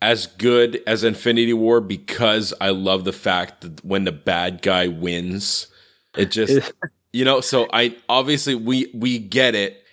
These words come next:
Speaker 1: It's a big budget blockbuster. People like the feel good moment and the escapism. And so this is a slow play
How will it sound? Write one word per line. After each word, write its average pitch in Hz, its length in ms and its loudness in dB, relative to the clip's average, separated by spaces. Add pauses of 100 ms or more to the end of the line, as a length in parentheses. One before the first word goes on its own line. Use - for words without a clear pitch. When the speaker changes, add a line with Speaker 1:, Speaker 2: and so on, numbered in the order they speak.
(120)
Speaker 1:
It's 113 200 -6
a 110 80 0
big 123 360 -2
budget 117 380 0
blockbuster. 98 880 -2 (240)
People 143 340 -2
like 127 260 2
the 107 60 -8
feel 120 300 2
good 104 220 0
moment 95 420 -2
and 95 160 -6
the 90 60 -2
escapism. 87 840 -2 (340)
And 98 160 -2
so 117 140 2
this 120 260 0
is 113 160 -2
a 120 80 0
slow 139 420 2
play 110 540 0